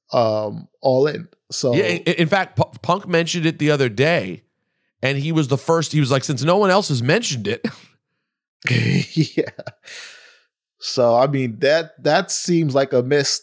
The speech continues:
Speaker 1: to me already. You know what I mean? Like, I know they sold a gang of tickets. I know people are hyped about it. Um, it's in the U K, so the show is, you know, that U K crowd is, is undefeated. So the show is definitely gonna be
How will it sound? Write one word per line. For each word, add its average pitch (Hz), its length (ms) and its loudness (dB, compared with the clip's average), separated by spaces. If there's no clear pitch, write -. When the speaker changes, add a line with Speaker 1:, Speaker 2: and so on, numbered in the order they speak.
Speaker 1:
to 127 100 0
me 151 180 0
already. 120 540 0
You 107 180 -6
know 123 120 -2
what 123 100 2
I 123 60 -2
mean? 131 180 -8
Like, 113 320 -4
I 139 80 0
know 151 140 2
they 147 140 2
sold 143 340 0
a 135 40 4
gang 127 300 -2
of 156 80 -4
tickets. 143 580 -4
I 110 100 2
know 127 140 -4
people 143 360 -4
are 139 80 2
hyped 143 260 -2
about 127 340 2
it. 127 240 -6
Um, 120 380 2
it's 120 140 -2
in 151 80 4
the 151 80 2
U 151 180 -4
K, 151 280 0
so 139 180 -2
the 123 100 -2
show 143 400 2
is, 127 200 -2
you 156 140 0
know, 127 100 4
that 135 140 2
U 143 120 -4
K 131 200 -2
crowd 123 320 0
is, 113 180 -6
is 117 220 -12
undefeated. 117 640 -2
So 123 120 -2
the 110 120 -4
show 127 280 2
is 117 120 -2
definitely 131 520 -2
gonna 117 240 0
be 120 400 -4